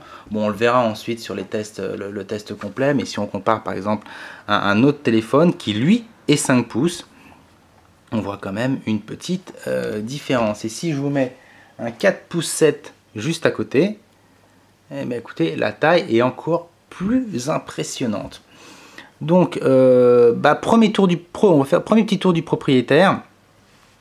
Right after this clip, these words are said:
Excusez-moi, <laughs> il fait chaud. Euh, premier tour du propriétaire, donc quelque chose d'assez simple, quelque chose d'assez classique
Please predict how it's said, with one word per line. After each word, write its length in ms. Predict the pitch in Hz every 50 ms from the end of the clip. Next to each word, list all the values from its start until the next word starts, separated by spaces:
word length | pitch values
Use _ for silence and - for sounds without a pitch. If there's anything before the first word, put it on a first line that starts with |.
| _ _ - - _ -
Excusez-moi, 600 | - - - - 107 113 110 120 127 139 139 - - - - - - - -
<laughs> 340 | - - - - - - -
il 100 | 269 214
fait 220 | 214 - 208 185
chaud. 240 | - - - 196 190 - - - - - - - - - - 135
Euh, 140 | 127 123
premier 240 | 120 - - 185 190
tour 140 | 190 170 156
du 100 | 147 139
propriétaire, 720 | - 139 123 - - 127 120 117 - 127 135 151 185 151
donc 220 | - 123 113 110 -
quelque 200 | 110 98 - 110
chose 220 | - - 120 113
d'assez 240 | 104 98 - - 101
simple, 720 | - - - 98 110 123 135 131 - - 98 98 98 98
quelque 240 | - 101 95 - -
chose 160 | 101 104 107
d'assez 240 | 104 104 104 - 104
classique 640 | 101 - 104 98 98 - - 120 131 139 - -